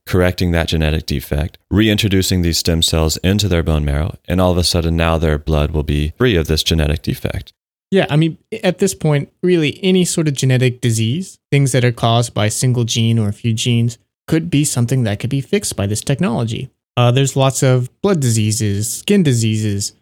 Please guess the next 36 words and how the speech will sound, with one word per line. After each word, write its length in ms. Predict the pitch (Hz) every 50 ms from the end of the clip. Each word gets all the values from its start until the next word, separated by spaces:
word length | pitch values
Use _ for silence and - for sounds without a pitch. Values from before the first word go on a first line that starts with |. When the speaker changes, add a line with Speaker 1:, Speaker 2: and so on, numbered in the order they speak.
| _ -
Speaker 2:
different 280 | - 160 - 165 147 -
types 260 | 147 135 131 - -
of 180 | 135 120 120
disabilities 680 | - 151 127 - 127 131 160 160 156 127 113 104 98 - - -
that 300 | 135 123 123 117 117 -
just 220 | - 143 - -
a 60 | 147 123
quick 280 | - - - 180 170
fix 340 | - - - 156 147 - -
with 160 | - 120 -
crispr 480 | - - 208 202 - - 113 104 110 - _ _ _ _ -
could 200 | - 127 - -
totally 480 | - 175 180 175 160 151 151 147 147
eliminate 560 | - 139 139 143 139 135 131 131 127 123 -
this 180 | - 120 120 117
defect 480 | - 131 127 117 117 - 117 110 110 -
from 200 | - - 127 123
somebody's 340 | - 131 120 120 120 117
D 160 | 113 120 117 110
N 80 | 107
A 260 | 107 107 110 117 - _ _ _ _
and 180 | - 117 120 117
cure 260 | - - 165 160 160
them 140 | 143 135 127
of 100 | 120 113
that 160 | 110 107 104
disease, 540 | - 110 104 - 110 101 98 117 120 - - _ _ _ _ -
something 320 | - 156 151 147 - 147
that 120 | 135 131 131
would 100 | 139 139
have 100 | 131 131
been 180 | 139 131 123
previously 640 | 117 - - 196 175 156 139 - - 131 127 123 127 _ _ _ -
a 80 | - 143
completely 720 | 120 - 139 - - 156 147 123 123 127 127 127 127 - _ _ _ _ -
incurable 800 | 143 143 147 139 - - 127 120 117 113 107 113 113 110 113 117